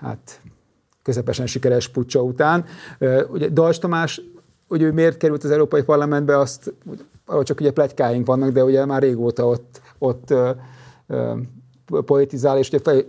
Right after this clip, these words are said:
valamennyire már egy ilyen európer, európai politikusként pozícionál magát. Ugye Trócsányiról beszéltünk, hogy ugye ő volt, akit kiexportált, ugye Orbán Viktor szintén, ugye hát valószínűleg inkább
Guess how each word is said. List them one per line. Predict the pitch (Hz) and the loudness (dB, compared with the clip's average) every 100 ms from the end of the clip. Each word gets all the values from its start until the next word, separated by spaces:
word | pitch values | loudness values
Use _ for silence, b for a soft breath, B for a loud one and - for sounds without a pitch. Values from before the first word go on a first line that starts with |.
| - 170 | -4 0
valamennyire | 147 139 135 135 | 0 2 0 0
már | 131 131 | 2 0
egy | |
ilyen | 127 135 | 0 2
európer, | 131 123 123 127 117 120 110 | 2 2 -2 -2 -2 -2 -6
európai | - 127 135 127 123 127 117 | -8 -2 0 0 0 -2 0
politikusként | 135 120 120 120 - 120 113 | 0 -2 -4 -8 -4 -4 -2
pozícionál | 123 123 120 131 123 123 | -2 -2 -4 -4 -2 -2
magát. | 139 147 147 151 | 0 2 2 0
Ugye | 127 135 | -2 -6
Trócsányiról | - 147 139 131 127 123 | 0 0 0 -2 2 2
beszéltünk, | 139 127 147 135 135 127 | 2 0 -2 -2 -6 -6
hogy | 127 - | -8 -6
ugye | 123 127 | 0 0
ő | 127 | 2
volt, | 127 123 | 2 0
akit | 117 127 127 | -2 -8 -6
kiexportált, | 147 131 127 - 123 123 127 131 | -2 -2 -2 -4 -4 -2 -4 -2
ugye | 123 120 | 0 2
Orbán | 123 123 123 | 2 0 -2
Viktor | 123 123 | -2 -2
szintén, | 139 127 127 | -2 -4 -2
ugye | 123 | 0
hát | 120 131 - | -2 -4 -6
valószínűleg | 147 135 131 127 139 | -2 -2 -2 -4 -2
inkább | 131 131 | -2 -4